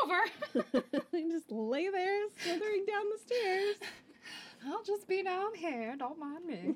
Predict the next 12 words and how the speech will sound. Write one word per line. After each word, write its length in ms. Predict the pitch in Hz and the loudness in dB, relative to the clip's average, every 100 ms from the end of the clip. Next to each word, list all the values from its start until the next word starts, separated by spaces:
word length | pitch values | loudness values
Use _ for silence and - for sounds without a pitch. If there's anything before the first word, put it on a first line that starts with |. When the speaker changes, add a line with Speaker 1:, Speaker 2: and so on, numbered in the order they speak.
| - | 4
Speaker 2:
<laughs> 100 | 330 - 403 440 453 - - - - - 403 370 320 247 | 4 4 2 2 0 -4 -20 -20 -20 -14 -10 -10 -10 -14
Speaker 1:
Yikes. 480 | 208 190 214 - 180 - - 208 - | -14 -12 -12 -14 -16 -18 -20 -20 -14
Speaker 2:
Um, 640 | - 220 226 220 220 220 220 - - - - | -4 0 2 2 0 -2 -4 -10 -20 -20 -2
so, 600 | 269 262 262 254 247 247 - - - - _ - - - - | 2 4 4 6 6 4 0 -20 -20 -20 _ -20 -20 -14 -2
yeah, 380 | 254 240 226 208 | 4 4 4 0
June 480 | 233 302 320 330 320 | -2 -2 0 2 0
and 240 | - 262 | 0 2
Jennifer 680 | 254 240 240 240 226 220 - - - | 4 4 2 0 2 2 0 -4 -4
had 260 | 220 220 | 0 2
a, 340 | 208 208 202 - - | 0 0 -2 -4 -6
you 140 | 285 | -2
know, 200 | 220 180 | 0 0